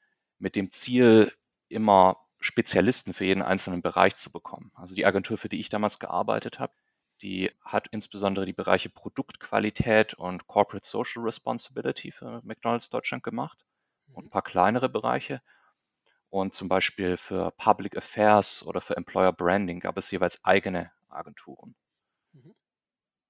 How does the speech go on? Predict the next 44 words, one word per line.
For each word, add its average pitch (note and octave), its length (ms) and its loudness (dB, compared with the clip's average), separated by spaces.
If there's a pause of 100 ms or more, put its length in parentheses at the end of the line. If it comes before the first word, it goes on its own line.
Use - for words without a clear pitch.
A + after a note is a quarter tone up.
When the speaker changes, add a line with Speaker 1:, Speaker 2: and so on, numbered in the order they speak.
(120)
Speaker 2:
Wie B2+ 380 -10
war C3+ 160 6
denn D#3 240 0
dann C#3 220 -2
so C#3 120 -6
die C3+ 120 -8
Beziehung C3+ 500 -6
zu - 160 -10
den B2+ 160 -10
Kontakten B2 600 -10
bei B2 100 -4
McDonald's? A#2 880 -8
Warst G#2+ 240 -12
du A2+ 40 -16
da A#2 120 -10
mit A2 180 -14
vielen, D#3+ 680 -6
ähm, C#3 600 -8 (120)
Menschen C#3 340 -12
von C#3 220 -10
McDonald's C#3 500 -10
in B2+ 140 -18
Kontakt - 640 -10
oder A#2 200 -12
hattest A#2+ 300 -14
du A#2 80 -14
da A2+ 240 -10 (160)
Kernkontakte - 960 -10
oder - 280 -16 (100)
warst A#2+ 420 -12
du B2 60 -16
da A#2+ 120 -8
gar B2 220 0
nicht - 180 -8
direkt C#3+ 360 -4
mit D3 220 -10
McDonald's C3+ 420 -14
verbunden? C3 600 -16
Wie A#2+ 100 -20
hat - 100 -20
sich A2+ 140 -20
das - 180 -20
denn - 160 -20
gestaltet? - 640 -20